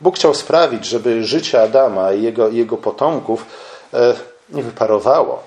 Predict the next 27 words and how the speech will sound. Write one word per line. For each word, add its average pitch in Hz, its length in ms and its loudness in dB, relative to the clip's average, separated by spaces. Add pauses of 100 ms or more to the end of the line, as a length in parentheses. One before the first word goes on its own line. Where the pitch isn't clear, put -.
(920)
Nie? 123 220 -2
Nie, 117 180 -4
nie, 113 200 -6
nie 113 180 -6
było 113 220 -2
kompletnie 113 480 -6
pozbawione 107 560 -6
sensu 131 420 -6
i 110 60 -6
znaczenia, 107 500 -6
ale 117 160 4
wręcz 117 260 -6
przeciwnie, - 600 -10 (500)
żeby 113 320 0
osiągnęła 120 540 0
pełnię 131 680 -2
potencjału, 104 760 -2 (260)
jaki 113 220 -6
Bóg 123 220 -8
umieścił 113 420 -10
w - 80 -18
człowieku 120 400 -8
stworzony 110 460 -8
na 107 160 -4
swój 107 280 -6
obraz. - 380 -6
Nie? 139 140 -6